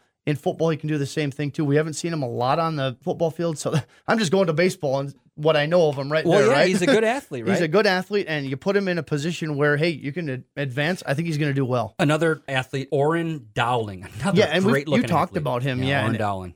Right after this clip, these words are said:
Speaker 1: yeah, and we don't know much about it, and that kinda wraps up the D-backs.
Speaker 2: Linebackers, <laughs> um, there's so much
Speaker 1: Wh-
Speaker 2: gosh darn talent on this group, second level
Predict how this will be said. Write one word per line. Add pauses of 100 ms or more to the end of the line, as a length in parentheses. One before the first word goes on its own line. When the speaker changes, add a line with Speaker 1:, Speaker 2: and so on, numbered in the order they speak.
Speaker 1:
yeah, (200)
and
we
don't
know
much
about
it,
and
that
kinda
wraps
up
the
D-backs.
Speaker 2:
Linebackers, (200)
<laughs>
um, (180)
there's
so
much (280)
Speaker 1:
Wh-
Speaker 2:
gosh
darn
talent (100)
on
this
group,
second
level